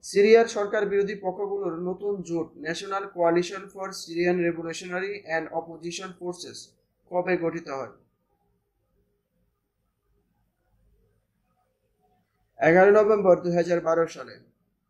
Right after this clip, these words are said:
সংবিধানের কোন অনুচ্ছেদে রাষ্ট্র ও গণজীবনের সর্বস্তরে নারী পুরুষের সম অধিকার লাভ করবেন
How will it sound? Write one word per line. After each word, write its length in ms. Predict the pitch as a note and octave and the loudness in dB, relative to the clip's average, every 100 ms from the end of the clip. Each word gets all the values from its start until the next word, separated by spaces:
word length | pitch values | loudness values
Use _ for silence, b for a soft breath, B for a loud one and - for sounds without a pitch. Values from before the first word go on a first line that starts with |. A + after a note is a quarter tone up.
| _ _ _ _ _ _ _ _ _ _ _ _ _ _ _ _ _ _ _ _ _ _ _ _ _ _ _ - | _ _ _ _ _ _ _ _ _ _ _ _ _ _ _ _ _ _ _ _ _ _ _ _ _ _ _ 0
সংবিধানের 560 | F3 G3+ G#3 G#3 A3 G#3 | 2 4 6 6 4 2
কোন 160 | G#3+ | -2
অনুচ্ছেদে 440 | G#3 G#3 G3+ G3+ D#3 | 0 0 0 2 6
রাষ্ট্র 340 | E3 F3+ - F#3+ F#3+ | 6 4 -6 -10 -6
ও 20 | F3 | -4
গণজীবনের 680 | F#3+ G3 F3+ F#3 F#3+ E3 E3 | -4 -4 -6 -8 -6 -6 -6
সর্বস্তরে 520 | F3 F#3 F3+ F3+ E3 | -6 -6 -10 -8 -8
নারী 260 | C#3+ E3+ F3+ | -2 -2 -2
পুরুষের 440 | F3 E3+ F3 F#3 F#3 | -8 -14 -16 -14 -12
সম 140 | F3+ F3 D#3+ | -6 -4 -4
অধিকার 280 | F3 F3 D#3 | -6 -6 -2
লাভ 180 | D3+ D3+ | -4 -4
করবেন 300 | D3+ C3 A#2 | -14 -16 -18